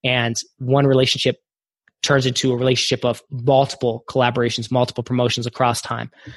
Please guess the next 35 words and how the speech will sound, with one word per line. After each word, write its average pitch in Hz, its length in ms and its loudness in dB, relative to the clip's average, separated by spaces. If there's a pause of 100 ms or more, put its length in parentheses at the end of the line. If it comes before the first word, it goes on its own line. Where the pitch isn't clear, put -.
And 123 100 0
so 127 100 2
that's 131 240 2
where 123 80 2
the 117 100 -2
real, 120 380 0
real 127 160 2
money 117 240 -2
is. 117 120 -6 (200)
And 143 80 4
then, 147 40 4
of 143 100 2
course, 147 200 2
how 143 100 2
do 139 60 4
we 131 80 4
turn 131 220 -2
to - 80 -8
a - 20 -8
six-figure 123 380 -6
revenue 135 240 -4
s-, 165 180 -8 (160)
stream? 175 400 0
Think 190 180 0
like 196 140 2
a 196 60 -2
car 208 200 4
company. 135 380 -2 (300)
How 165 100 0
do 180 80 4
you 185 80 4
upgrade 165 260 2
the 170 40 -6
customer 165 260 -4
experience? 165 480 -8